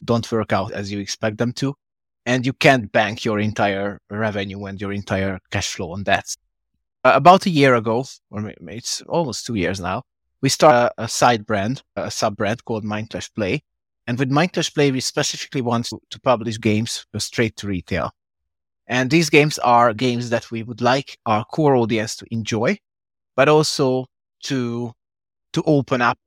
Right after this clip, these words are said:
with these games to new audiences, more casual ones. Uh, we are still completely committed to, to having these as hi-, high quality and, and enjoyable and deep games,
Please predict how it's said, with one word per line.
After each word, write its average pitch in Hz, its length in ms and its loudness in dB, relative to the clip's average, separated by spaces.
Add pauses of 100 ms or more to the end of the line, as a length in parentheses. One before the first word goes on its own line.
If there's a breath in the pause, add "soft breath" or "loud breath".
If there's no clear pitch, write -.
(280)
with 127 260 -2
these 120 180 -4
games 113 340 -4
to 131 100 -8
new 120 220 -2
audiences, 98 640 -8
more 113 220 -2
casual 95 500 -8
ones. - 360 -12 (840)
Uh, 107 260 -4
we 123 100 -2
are 131 80 0
still - 200 -2
completely 127 400 -4
committed 117 340 -4
to, 104 220 -4
to 113 300 -4
having 113 380 0
these 110 200 -4
as 110 120 -6
hi-, - 260 -2
high 120 320 4
quality 110 800 -2
and, 104 120 -10
and 107 180 -8
enjoyable 120 540 0
and 107 160 -6
deep 110 260 -8
games, 117 440 -2